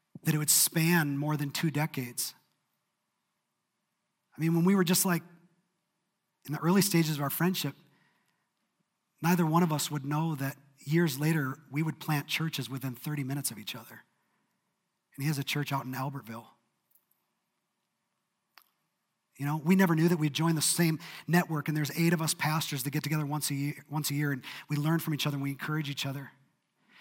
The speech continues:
And this group of guys even gets together to talk quite a bit. Never did I realize the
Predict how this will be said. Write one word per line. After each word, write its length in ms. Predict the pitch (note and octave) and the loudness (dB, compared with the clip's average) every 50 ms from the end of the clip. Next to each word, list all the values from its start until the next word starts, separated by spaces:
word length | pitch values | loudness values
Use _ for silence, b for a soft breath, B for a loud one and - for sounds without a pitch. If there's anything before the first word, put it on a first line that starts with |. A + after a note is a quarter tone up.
| B B - | B B -2
And 100 | D3+ D#3 | 0 0
this 120 | D3 - | 0 2
group 180 | - F#3 E3+ E3+ | 2 2 2 2
of 80 | D3+ | 4
guys 340 | C3 E3+ C3+ C3+ C3+ C#3 D#3 | 4 6 6 6 4 4 2
even 220 | E3 D#3 D#3 D3+ | 2 2 0 -2
gets 240 | D#3 - - D#3+ - | -2 -2 -2 -2 -2
together 320 | - C#3+ D3 C#3+ D#3 D3+ C#3 | -2 -2 0 0 2 2 0
to 80 | D3 | -2
talk 300 | D3 - - D3+ - - | -2 -2 -2 -2 -2 -4
quite 160 | - D#3 D3 | -4 -4 -4
a 40 | D3 | -2
bit. 240 | C#3 C3+ D3+ D3+ - - _ _ _ _ _ _ _ _ _ _ _ _ _ _ _ _ _ _ _ _ _ _ _ _ _ _ _ _ _ _ _ _ _ _ _ _ _ _ - | -4 -4 -6 -8 -8 -12 _ _ _ _ _ _ _ _ _ _ _ _ _ _ _ _ _ _ _ _ _ _ _ _ _ _ _ _ _ _ _ _ _ _ _ _ _ _ -2
Never 180 | D#3+ E3 F3 | 2 4 4
did 120 | E3+ E3+ E3+ | 6 6 8
I 80 | E3 | 6
realize 680 | E3 D#3+ E3 F3 F3 E3+ E3 E3+ E3+ F3 E3 C3+ - - - C3 | 6 6 6 6 8 8 8 8 6 6 4 2 0 0 -2 -6
the 180 | C#3+ D3+ C#3+ | -8 -8 -8